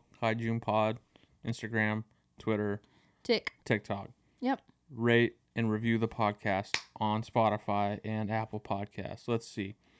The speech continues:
Speaker 2: Leave a comment down below.
Speaker 1: Leave a comment.
Speaker 2: <laughs>
Speaker 1: Subscribe on YouTube. Ring the bell. Um, fucking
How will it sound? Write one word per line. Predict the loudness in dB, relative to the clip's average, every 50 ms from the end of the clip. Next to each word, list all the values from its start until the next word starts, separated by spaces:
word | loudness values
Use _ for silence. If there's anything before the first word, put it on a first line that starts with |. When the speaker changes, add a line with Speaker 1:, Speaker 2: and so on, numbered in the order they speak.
| -20 -20 _ _ _ _ _ _ _ _ -20 -10 -4 0
Speaker 2:
Leave | 0 0 2 2
a | 0 -2
comment | 0 0 0 0 2 0 0 2
down | 4 4 4 6 6
below. | 6 6 6 4 4 4 6 4
Speaker 1:
Leave | 4 4 2
a | -2
comment. | -4 -4 -2 0 0 0 0 -2 -4 -4 -8 -10 -10 -10
Speaker 2:
<laughs> | -10 -10 _
Speaker 1:
Subscribe | -14 -12 -12 -12 -12 -14 -16 -14 -6 0 2 4 4 4 4
on | 2 0 0 0 0
YouTube. | -2 -2 -4 -6 -8 -6 -6 -8 -10 -14 -18 -20 -20 _ _ _ -20 -20 _ _ _ _ _ _ -10
Ring | -4 0 2 4 6 6 6 6 6 6
the | 6 6
bell. | 8 8 8 6 6 4 2 0 -4 -8 -8 -12 -20 _ _ _ _ _ -14 -2 0
Um, | 2 2 4 2 2 2 2 2 0 0 0 -2 -4 -6 -8 _ _ _ _ -16 -16 -16 _ _ -14 -6
fucking | -4 -4 -4 -4 -4 -6 -6 -6 -6 -8 -8 -10